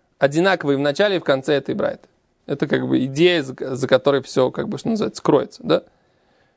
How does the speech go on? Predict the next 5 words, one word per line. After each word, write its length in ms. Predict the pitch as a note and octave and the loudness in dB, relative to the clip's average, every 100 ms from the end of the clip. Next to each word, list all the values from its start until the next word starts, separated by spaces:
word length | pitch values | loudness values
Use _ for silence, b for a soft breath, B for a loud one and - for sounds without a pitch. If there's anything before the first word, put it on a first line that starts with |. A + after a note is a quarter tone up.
| _ _ | _ _
Подобие. 480 | - D#3 F#3+ A2 G#2+ _ _ - | 2 4 2 0 -10 _ _ -6
Подобие 460 | C3+ F#3+ D#3+ C3 | -2 0 0 0
рейши 380 | C#3+ B3+ C#4+ F3+ | 2 0 -2 -4
и 60 | D#3+ | -2
сейфы. 420 | - C3 - | 0 0 -2